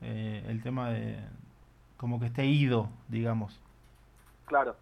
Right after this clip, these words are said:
Speaker 2: esa, esa es, em, exactamente, o sea, fue, a medida que fue pasando el tiempo, la,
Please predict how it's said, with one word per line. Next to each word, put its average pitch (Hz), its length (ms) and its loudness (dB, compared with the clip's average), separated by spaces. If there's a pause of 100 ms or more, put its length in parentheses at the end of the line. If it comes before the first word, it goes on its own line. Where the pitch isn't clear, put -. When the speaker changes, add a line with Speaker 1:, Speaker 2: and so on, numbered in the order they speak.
(260)
Speaker 2:
esa, 147 420 0
esa 151 300 -2
es, 151 200 0
em, 123 260 -4 (640)
exactamente, 127 600 0
o 107 100 4
sea, 113 220 6 (720)
fue, 147 260 6
a 135 100 4
medida 160 260 6
que 156 80 2
fue 160 80 -4
pasando 165 280 0
el 160 60 -8
tiempo, 208 320 0
la, 113 200 2